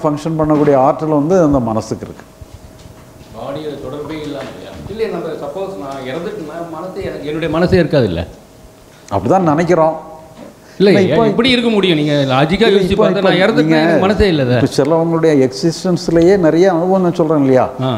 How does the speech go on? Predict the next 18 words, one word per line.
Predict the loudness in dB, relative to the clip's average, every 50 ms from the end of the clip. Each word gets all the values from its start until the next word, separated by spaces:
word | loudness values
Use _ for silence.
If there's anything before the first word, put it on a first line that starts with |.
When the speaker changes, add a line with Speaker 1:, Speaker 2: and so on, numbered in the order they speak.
| 0 2
Speaker 1:
body | 2 4 4 4 2 2
விட்டு | 2 2 2
வெளியே | 4 4 4 4 2
வந்துடுறாங்க. | 2 2 2 2 2 0 0 -2 -4 -6 -6 -8 -14 -20 -20 -20 -20 -20 -20 -4 0 2
எது | 4 4 4
வெளியே | 4 6 6 4 4
வருதுன்னு | 4 4 2 2 2 2 2
மனோசரீரம் | 2 4 2 2 2 2 2 2 2 0 0 0
தான் | 2 2
வெளியே | 4 4 4 2
வருது. | 0 -2 -4 -6 -10 -10 -12 -14 -14 -16 -16 -18 -20 -20 -20 -20 -20 -20 -20 -20 -20 -20 -12 -8
Speaker 2:
ஓ. | -6 -2 0 2
Speaker 1:
அவங்களுக்கு | 2 4 4 4 4 4 4 4
எல்லாம் | 4 4 2 2 2
முடியுது, | 2 2 2 2 2 0 -4 -4 -2 0
பார்க்க | 0 0 0 0 0 0
முடியுது, | 2 2 2 2 2 2 2
கேட்க | 2 2 2 2